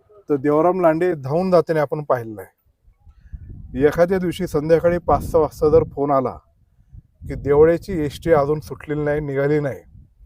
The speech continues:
तर तिथं जाऊन जाणारा एकमेवच नेता आहे तो देवराम लांडे आहे.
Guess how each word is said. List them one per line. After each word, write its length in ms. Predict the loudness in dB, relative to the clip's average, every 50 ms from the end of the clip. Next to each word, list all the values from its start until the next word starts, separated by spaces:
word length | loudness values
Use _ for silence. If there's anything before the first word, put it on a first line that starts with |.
| -14 -10 -10 -10 -10 -10 -12 -8 -4 -2
तर 60 | -2
तिथं 280 | -2 -2 -4 -2 -2 0
जाऊन 320 | 4 6 6 6 4 4 2
जाणारा 420 | 2 4 4 6 6 6 6 4
एकमेवच 420 | 2 0 -2 -4 -6 -6 -6 -4 -4 -4
नेता 220 | -4 -2 2 2
आहे 60 | 2 2
तो 60 | 2 -2
देवराम 400 | -4 -2 0 2 2 2 2 0
लांडे 240 | -6 -10 -10 -14
आहे. 100 | -20 -18